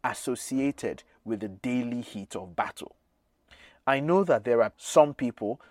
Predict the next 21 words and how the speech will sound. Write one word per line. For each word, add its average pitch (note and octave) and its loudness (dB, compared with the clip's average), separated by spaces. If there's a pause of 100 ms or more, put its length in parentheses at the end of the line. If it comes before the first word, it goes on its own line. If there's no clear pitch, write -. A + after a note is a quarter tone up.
(140)
who G#3+ -4
start - 0
off C#3+ 2
using D3 -4
to-do C3 -4
lists, - -8 (320)
and F3 2
then F#3 4
after G#3 6
a D3 10
while A2 4
they B2 -4
complain A#2+ -2 (400)
that A#2+ 0
the A#2 -10
to-do C3+ -4
lists C3 -2
were G#2 -8
not A2+ -4
working. A2 -2 (1200)
Well, D#3 12